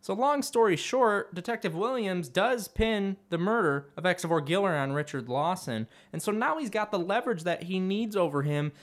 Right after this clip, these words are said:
to get information out of him in regards to the Oakland County child killings, right? Lawson has something that they want to know about, so hey, maybe we lessen your sentence a little, sort of thing.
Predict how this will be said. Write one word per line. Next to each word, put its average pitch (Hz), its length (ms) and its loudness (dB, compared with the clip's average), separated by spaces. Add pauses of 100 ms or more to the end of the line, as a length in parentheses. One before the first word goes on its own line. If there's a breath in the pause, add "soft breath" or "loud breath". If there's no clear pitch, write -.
to 196 100 -4
get 208 160 4
information 180 760 2
out 131 180 2
of 120 100 -4
him 123 240 -2 (220 soft breath)
in 160 100 -2
regards 127 440 4
to - 40 -16
the 123 120 0
Oakland 113 280 0
County 107 300 -4
child 107 480 -6
killings, 110 440 0
right? 120 280 2 (160 loud breath)
Lawson 139 400 4
has 135 180 2
something 110 480 -2 (160 soft breath)
that - 140 -12
they 120 120 2
want 120 280 2
to 104 40 -2
know 120 220 2
about, 101 340 -2 (140 loud breath)
so 113 260 -4
hey, 110 220 -2
maybe 101 260 -4
we 110 160 0
lessen 110 300 -2
your 104 100 -6
sentence 101 440 -6
a 104 40 -8
little, 101 280 -10
sort 110 240 -8
of 101 80 -16
thing. 110 280 -6